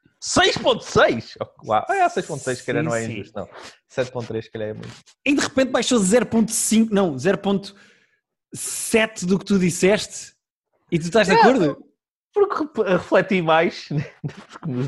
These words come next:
Speaker 1: três segundos que passaram entre, entre eu dizer e eu saber. Ah, yeah, yeah. O White Li-, então, estou a pensar que o White Line não é, não é a grande coisa, claro. É competente, mas não é grande. Seis ponto seis, eh, parece-me justo.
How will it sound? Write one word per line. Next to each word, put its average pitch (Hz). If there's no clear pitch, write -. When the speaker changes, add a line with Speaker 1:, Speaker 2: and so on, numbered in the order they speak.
Speaker 1:
três -
segundos -
que -
passaram 120
entre, 117
entre 120
eu 117
dizer 117
e 117
eu 117
saber. 117
Ah, 135
yeah, 277
yeah. 220
O 175
White 170
Li-, -
então, 165
estou 208
a 214
pensar 202
que 202
o 175
White 165
Line 156
não 151
é, 139
não 127
é 120
a 113
grande 107
coisa, -
claro. -
É -
competente, 139
mas 127
não 113
é 107
grande. 104
Seis -
ponto -
seis, 151
eh, 127
parece-me 110
justo. -